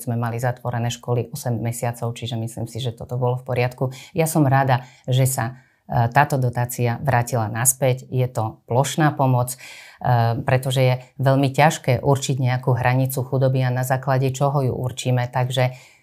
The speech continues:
ja som rada, že sa to vrátilo, pretože pomôže to deťom a tým, že je tu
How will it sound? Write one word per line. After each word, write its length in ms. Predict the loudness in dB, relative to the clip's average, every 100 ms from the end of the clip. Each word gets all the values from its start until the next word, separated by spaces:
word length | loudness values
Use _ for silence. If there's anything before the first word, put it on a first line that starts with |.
| _ _ _ 2
ja 160 | 4
som 160 | 4 2
rada, 240 | 2 2
že 80 | -2
sa 160 | -4 -4
to 160 | -4
vrátilo, 480 | 2 2 2 0 0 -2
pretože 320 | -4 -4 -4
pomôže 480 | 0 2 2 0 -2
to 160 | -2
deťom 640 | -2 -2 -2 0 0 -2 -6
a 480 | -4 -2 -2 -4 -2
tým, 240 | 4 4 4
že 160 | 2
je 120 | 0 0
tu 120 | -4